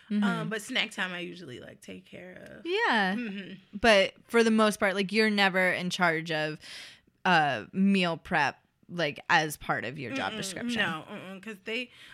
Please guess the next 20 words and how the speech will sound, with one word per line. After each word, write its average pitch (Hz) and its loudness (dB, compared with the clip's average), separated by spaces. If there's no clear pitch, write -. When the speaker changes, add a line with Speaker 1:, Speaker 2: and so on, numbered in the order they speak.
Speaker 2:
like, 214 -2
I 247 -2
think, 262 -8
I 277 -4
think, 440 -10
I 302 2
don't 330 -4
know, 294 -4
I 233 -4
think 269 -12
the 240 -8
one 233 -6
thing, 339 -8
too, 262 -10
about 240 -6
this 226 -12
family, 233 -10
they're 208 -8
very 196 -6
involved. 170 -10